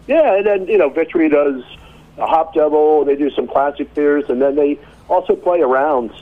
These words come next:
And, of course, Yards was the, uh, you know, the, the granddaddy of them all, and Tommy Kehoe, uh, still makes just kick butt beer. It's amazing.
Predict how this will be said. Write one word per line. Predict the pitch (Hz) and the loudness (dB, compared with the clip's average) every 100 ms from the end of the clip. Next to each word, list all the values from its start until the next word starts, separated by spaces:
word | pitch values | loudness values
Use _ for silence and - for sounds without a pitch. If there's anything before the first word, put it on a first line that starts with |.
| - - | -20 -8
And, | 120 123 | -2 -2
of | 127 | 0
course, | 151 143 - - - - - | 0 0 -2 -18 -20 -20 -6
Yards | 131 139 147 143 123 | 0 2 2 -2 -6
was | 127 127 123 | -4 -4 -2
the, | 127 120 | 0 2
uh, | 113 113 110 | 2 2 0
you | 135 | -2
know, | 117 104 | -2 -2
the, | 101 - 113 | -4 -4 -2
the | 107 | 0
granddaddy | 135 131 131 113 110 | 0 0 0 0 2
of | 98 | 0
them | 110 104 | -2 0
all, | 110 104 98 95 - - _ | 0 0 -2 -4 -10 -20 _
and | 95 92 92 92 | -6 -4 -4 -6
Tommy | - 120 110 | -4 -4 -4
Kehoe, | 120 117 113 104 101 98 98 | -4 0 0 2 2 2 2
uh, | 98 95 - | 2 0 -2
still | - 117 | -2 -2
makes | 107 101 - - - - - - - - | -2 -6 -8 -20 -20 -20 -20 -20 -10 -6
just | - - _ - - | -6 -8 _ -20 -8
kick | 151 - - | -8 -6 -4
butt | 104 - - _ - | -2 -4 -14 _ -6
beer. | 107 85 69 | -4 -2 -4
It's | 76 - | -8 -6
amazing. | 95 85 73 | -4 -4 -8